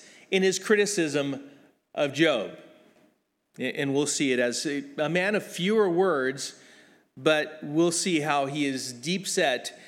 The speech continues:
in his criticism of Job. Uh, the way he spoke to Job was as if he was irritated with Job's attempts, uh, attempts, plural,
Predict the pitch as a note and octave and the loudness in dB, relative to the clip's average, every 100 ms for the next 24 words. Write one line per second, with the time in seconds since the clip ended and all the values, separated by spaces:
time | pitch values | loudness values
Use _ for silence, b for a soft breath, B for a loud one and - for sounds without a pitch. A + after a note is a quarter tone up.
0 | B B - D3 C#3 - - G#3 D#3+ - | B B -4 -2 -2 0 2 2 2 0
1 | B2+ B2 B2 - A#2+ D#3 D#3+ D3 G2+ G#2 | -2 0 -2 -2 -4 -2 0 0 -4 -8
2 | - - _ - B B B B - E3 | -18 -20 _ -20 B B B B 0 2
3 | E3+ F#3 A3+ G#3+ G#3 - A#3 A3+ G3 C#3+ | 4 6 6 4 2 4 4 4 -2 2
4 | F#3+ A3 G3+ D#3 D#3 F3 F#3 F#3+ F3+ E3+ | 2 4 4 2 2 0 2 0 2 0
5 | E3 F3+ G#3 G3+ G3+ G3 A3 D#3+ C#3+ F3+ | 2 2 2 2 0 2 0 0 2 2
6 | F#3+ E3 E3+ - F3 G3+ G3 - - - | 2 0 -2 0 0 -2 -4 -8 -10 -6
7 | - D#3 E3 D#3 - A3+ E3+ - - G#3+ | -2 0 0 -2 0 0 -2 -8 2 4
8 | A3 C3+ C3 C3+ | 6 4 2 -2